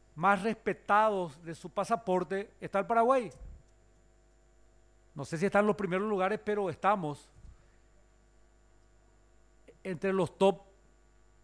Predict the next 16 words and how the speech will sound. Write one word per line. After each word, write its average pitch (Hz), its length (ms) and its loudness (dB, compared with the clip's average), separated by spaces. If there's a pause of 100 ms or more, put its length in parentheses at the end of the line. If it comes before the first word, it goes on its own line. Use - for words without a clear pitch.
(480)
de 170 100 -4
pasaportes 180 960 0 (880)
que 190 120 -2
facilitan 196 840 4
el 202 200 -2
acceso 165 680 2 (320)
o 175 120 0
el 175 140 0
ingreso 170 380 4
a - 20 8
un 185 120 4
país 175 320 8
sin 175 260 0
necesidad 170 420 4
de 175 80 6
visa. 139 360 2